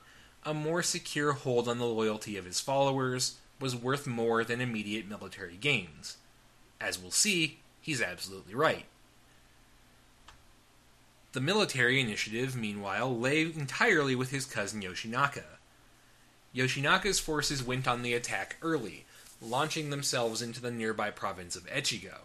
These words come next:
and crushing the Taira-aligned ruling family in the territory, and then defeating a further Taira relief army sent to drive them away.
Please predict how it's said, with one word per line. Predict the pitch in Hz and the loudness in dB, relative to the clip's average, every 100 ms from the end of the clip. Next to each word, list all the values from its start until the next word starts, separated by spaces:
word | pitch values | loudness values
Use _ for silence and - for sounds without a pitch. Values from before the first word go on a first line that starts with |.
| 95 | -14
and | 98 | -14
crushing | - 131 135 143 131 | -6 0 0 2 0
the | 131 | -2
Taira-aligned | 127 120 104 104 104 98 95 95 | -2 -2 0 -2 -4 -8 -10 -10
ruling | 95 92 92 | -10 -10 -10
family | - 156 180 165 143 | -4 2 2 2 -2
in | 131 | -2
the | 127 | -2
territory, | 127 110 107 113 101 101 98 - - - - - | -2 -2 -2 -8 -8 -8 -10 -14 -20 -20 -20 -6
and | 143 147 | 0 0
then | 143 | 0
defeating | 135 156 139 139 143 | 0 0 2 2 0
a | 131 | -2
further | 123 - 147 143 135 135 | -2 0 2 2 0 0
Taira | 131 110 104 101 | 4 4 4 -2
relief | 104 135 151 | -2 -2 0
army | 120 113 110 110 - - - - | 2 2 0 -2 -6 -20 -20 -6
sent | - 131 120 | 0 0 0
to | 131 | -4
drive | 113 90 90 | -2 -4 -8
them | 90 | -12
away. | 95 127 107 | -2 0 0